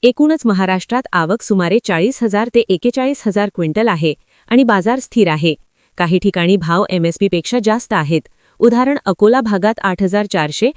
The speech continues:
ते आठ हजार पाचशे रुपयांपर्यंत. सीसीआयची विक्री सुरू झाल्याने शेतकऱ्यांना आधार मिळाला आहे, पण उत्पादन वाढ आणि आयात यामुळे दीर्घकाळात भावावर दबाव येऊ शकतो.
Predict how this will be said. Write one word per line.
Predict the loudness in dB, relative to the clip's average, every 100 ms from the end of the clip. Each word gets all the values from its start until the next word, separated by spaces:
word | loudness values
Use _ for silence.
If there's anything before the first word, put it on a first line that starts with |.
| -8 -2
ते | 0
आठ | 2 0
हजार | -2 -2 -4
पाचशे | -6 -2 0
रुपयांपर्यंत. | 0 0 -2 -2 0 0 -2 -4 _ _ _ _ _ _ 0
सीसीआयची | 2 2 2 0 0 0
विक्री | 0 0 0
सुरू | 2 2
झाल्याने | 2 -2 -2 -2 -2 -8 -6
शेतकऱ्यांना | 0 0 2 0 0 0 -2
आधार | 0 0
मिळाला | 2 2 0
आहे, | 0 0 -2 -4 _ _ -4
पण | -4
उत्पादन | -4 -4 -2 0 2
वाढ | 2 0 0
आणि | 0 0
आयात | -2 -2 -4 -2
यामुळे | -2 0 2
दीर्घकाळात | 0 0 -2 -2 -2 -4 -8 -8 -2
भावावर | 2 2 2 2
दबाव | 2 2 2
येऊ | 4 4 2
शकतो. | -2 -2 0